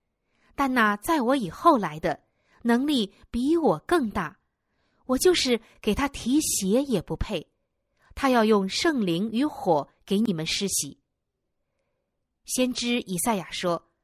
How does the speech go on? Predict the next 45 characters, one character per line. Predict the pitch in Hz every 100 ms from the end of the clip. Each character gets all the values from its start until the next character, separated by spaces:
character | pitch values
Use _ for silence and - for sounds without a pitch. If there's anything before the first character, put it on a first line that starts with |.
| _ _ _ _
：“耶 | 330
和 | 311 320
华 | 196 170 175 - _
要 | - 277
以 | 190 156
公 | - 320 320 320
义 | 240
的 | 170
灵 | 156 151 196 - _
和 | - 240
焚 | 233 180 190
烧 | 233 294
的 | 269
灵 | 160 147 160 - _ -
洁 | 185 190 226
净 | 294 220 175
他 | - 233
子 | - 185
民 | 156 160
的 | 185
罪 | 180 220
孽。” | 160 160 143 _ _ _ _ _ _ _ _ -
耶 | 320
和 | 320
华 | 294 175 165 185 _ _
对 | 254 226
以 | 180 175
色 | 247
列 | 233 196
说 | - 175 147 _ _ _ _ _ _ -
：“我 | 240
必 | 320 277
反 | - 196 247
手 | 339 - 170 156
加 | - 311 302 294
在 | 262 190
你 | 180 165
身 | 208 190
上， | 190 151 - _ _ _ _
炼 | - 349 269 208
尽 | 277 262 180 -
你 | 185
的 | 175
渣 | 185 233 240
滓， | - 202